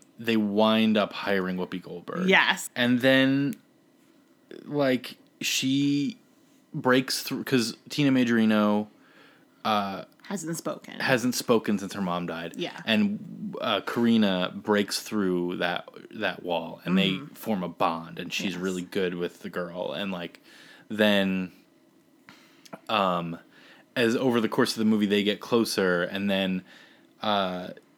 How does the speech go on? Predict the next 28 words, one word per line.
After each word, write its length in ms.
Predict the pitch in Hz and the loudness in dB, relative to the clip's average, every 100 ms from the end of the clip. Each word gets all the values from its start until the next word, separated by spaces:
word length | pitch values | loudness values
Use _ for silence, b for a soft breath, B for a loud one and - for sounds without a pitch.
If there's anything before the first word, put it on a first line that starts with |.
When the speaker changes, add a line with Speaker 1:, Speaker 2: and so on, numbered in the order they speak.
| _ _ - 62 82 | _ _ -20 -18 -14
Speaker 1:
Karina 560 | - 120 113 107 101 - | -4 0 2 2 0 -2
and 220 | 113 104 | -6 -2
Ray 140 | 101 101 | 0 2
Liotta's 340 | 110 135 120 | 2 2 2
characters 400 | - 104 95 95 | 0 -2 -2 -6
start 160 | 104 - | -6 -4
to 80 | |
get 160 | 95 95 | -4 -6
closer, 500 | - 104 - 98 87 | -2 -2 0 -2 -2
but 120 | 87 | -2
then 120 | 104 | -2
there's 140 | 101 95 | -2 -4
conflict 500 | - 139 120 104 - | -2 -2 -2 -4 -4
because 320 | 85 98 85 | -10 -8 -6
she's 280 | - 98 90 | -6 -6 -6
black 320 | 110 110 110 | -6 -6 -6
and 100 | 98 | -4
he's 160 | 107 110 | -4 -4
white, 260 | 123 131 | -4 -2
and 80 | 104 | -2
the 60 | 104 | -2
neighbors 460 | 127 131 113 98 | -2 0 0 -2
and 160 | 101 101 | -2 -2
the 40 | |
mother-in-law 520 | 107 131 120 110 104 | -2 -2 0 0 -2
are 100 | 101 | -4
talking, 580 | 90 - 127 104 98 190 | -8 -6 -6 -6 -8 -8
and 140 | 185 | -8